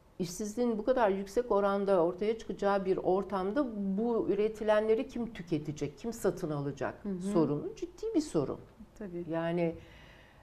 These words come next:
Speaker 1: e, ha o zaman işte bütün bunların, e, olabilmesi için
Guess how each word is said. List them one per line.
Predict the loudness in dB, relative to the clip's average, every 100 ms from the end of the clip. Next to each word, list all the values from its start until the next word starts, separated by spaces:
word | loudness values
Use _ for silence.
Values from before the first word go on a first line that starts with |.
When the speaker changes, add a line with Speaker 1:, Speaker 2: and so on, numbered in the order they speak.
| -2
Speaker 1:
e, | 4 6 8 8 6 4 0 -14 -20 _ -20 -20 -20 -20 -10 -2
ha | 6 6 6
o | 2
zaman | 2 2 2 0 -6 -14
işte | -2 2 2 0 -14 -20 -20 -20 -20 -20 -12
bütün | -10 -4 -2 0 -2 -2
bunların, | -2 -2 0 2 0 -4 -10 -8
e, | -4 -2 -4 -6 -8 -12 -20 -20 -20 -20 -20 -18 -18 -18 -14 -14 -14 -20 -20 -20 -20 -6
olabilmesi | 0 2 2 2 4 2 2 -2
için | 0 -2 -2